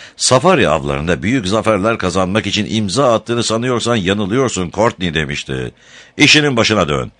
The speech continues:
Bu saçmalıkları bir daha duymak istemiyorum." Leon'un o ana kadarki avcılığı,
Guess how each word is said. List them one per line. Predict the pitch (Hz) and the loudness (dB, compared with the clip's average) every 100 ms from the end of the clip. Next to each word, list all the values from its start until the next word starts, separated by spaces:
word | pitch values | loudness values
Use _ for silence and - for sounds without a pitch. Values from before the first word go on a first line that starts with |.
| _ - | _ -10
Bu | 92 | -4
saçmalıkları | - 90 - 87 85 71 87 82 | 0 0 0 -2 -2 -2 0 2
bir | 110 | 2
daha | 95 98 | 4 4
duymak | 90 95 92 90 | 4 0 0 -2
istemiyorum." | 82 - 90 78 71 67 58 - _ _ _ _ _ - - - 87 | -4 -2 -2 0 -2 -4 -8 -14 _ _ _ _ _ -20 -20 -6 2
Leon'un | 151 156 160 151 - | 4 4 0 -4 -2
o | 143 | -2
ana | 80 69 71 | -2 -4 -4
kadarki | 76 67 69 - 67 | -4 -4 -4 -4 -2
avcılığı, | 78 71 69 71 69 85 | -2 -2 -4 -4 -2 -4